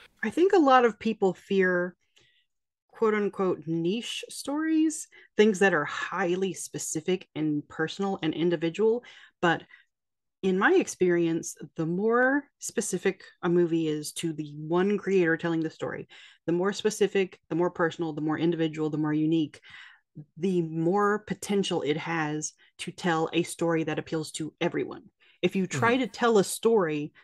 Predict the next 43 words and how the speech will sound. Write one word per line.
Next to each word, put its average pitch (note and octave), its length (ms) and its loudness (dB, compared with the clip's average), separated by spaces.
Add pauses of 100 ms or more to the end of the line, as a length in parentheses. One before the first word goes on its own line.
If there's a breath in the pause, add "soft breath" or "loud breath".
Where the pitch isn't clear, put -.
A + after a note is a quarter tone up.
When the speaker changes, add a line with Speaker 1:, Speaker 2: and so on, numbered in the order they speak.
Speaker 1:
that D#3+ 120 2
appeals E3 360 0
to - 80 -4
everyone, D3+ 420 0
you F3 140 2
will E3 140 2
appeal D3+ 280 -4
to C#3+ 120 -10
no D#3+ 160 2
one D3 200 -4
because D3+ 260 -6
you D#3 100 -8
won't D#3+ 260 -2
say E3+ 280 2
anything. - 440 -4 (420 loud breath)
But D3+ 100 -2
if D3+ 160 -4 (240)
a, D3 160 -4
one F#3+ 380 4
person D#3+ 580 2
with D#3 220 0
their F#3 200 2
story D3+ 640 -2 (680 soft breath)
tells E3+ 640 -2 (440)
what D#3+ 320 -2
their F#3+ 220 2
life E3 240 2
has D#3 160 -4
been C#3 200 -4
like, B2 240 -10
what C#3 220 -10
they D#3+ 180 0
have E3 200 -2
learned, C3+ 280 -6
what C#3 200 -10
they E3+ 160 0
have F#3+ 160 2
experienced, - 640 -10 (320 loud breath)
that G#3 340 4
is A#3+ 140 4
going E3+ 280 2
to D#3 140 -2
appeal D3+ 500 -8